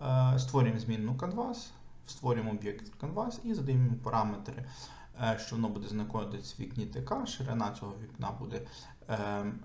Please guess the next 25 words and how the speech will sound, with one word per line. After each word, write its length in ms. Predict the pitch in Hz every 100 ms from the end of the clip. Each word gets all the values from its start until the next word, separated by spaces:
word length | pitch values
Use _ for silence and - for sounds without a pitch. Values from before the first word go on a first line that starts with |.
| - -
ширина 460 | - 120 123 117 107
об'єкта 340 | 107 104 101
Canvas 480 | - 104 101 - -
буде 220 | 131 101
чотириста 760 | - - 214 220 - 190 190 208 -
на 200 | 117 113
чотириста 600 | - - 120 123 - 117 127 - - - - - - - - - - - -
пікселів. 480 | 123 - - 131 -
Також 400 | 208 220 175 139
не 100 | 127
забуваємо 720 | 117 117 127 131 127 117 107
зафіксувати 760 | 123 131 - - 117 110 -
цей 280 | - 110 104
елемент 500 | 117 107 107 107 -
Canvas 400 | 123 127 214 240 - - - - -
за 160 | 180
допомогою 640 | 156 127 120 135 127 113 107
метода 380 | 107 107 120 120
пакувальника. 720 | - - 214 233 220 - 175
В 80 | 135
даному 280 | 151 139
випадку 500 | 127 151 - 139 -
ми 120 | 113 117
використаємо, 800 | 123 - 120 - 107 107 107 - - - -
е, 40 | -